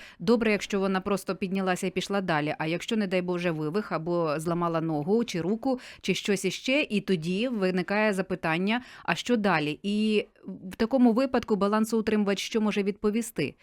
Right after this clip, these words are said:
Чи може взяти на себе вину, як до-, довести, що це вина саме, наприклад, того, хто має відповідати за цю доріжку?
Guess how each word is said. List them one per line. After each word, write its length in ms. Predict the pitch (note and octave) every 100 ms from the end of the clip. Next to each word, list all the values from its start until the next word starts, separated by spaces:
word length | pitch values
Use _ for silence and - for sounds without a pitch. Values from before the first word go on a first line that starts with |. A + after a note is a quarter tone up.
| _
Чи 140 | - F#3
може 240 | F#3 G3
взяти 320 | G3 G3 F3+
на 80 | F3+
себе 220 | F3+ F3+
вину, 200 | F#3 A3+
як 200 | G3 F#3+
до-, 180 | F3 F#3+
довести, 600 | F3+ G3+ G#3 - C4+ C#3 - _ _
що 220 | - -
це 320 | E3+ G#3+ A3 G3
вина 320 | F3 F#3 F#3+
саме, 360 | - F3+ F3
наприклад, 480 | E3 E3+ F#3+ F3+ E3
того, 220 | - F#3
хто 160 | G#3 F3+
має 200 | F3 F3
відповідати 540 | D#3+ F#3+ F#3 E3+ D3
за 100 | D3+
цю 120 | D3 D3
доріжку? 440 | C#3+ A#2+ - -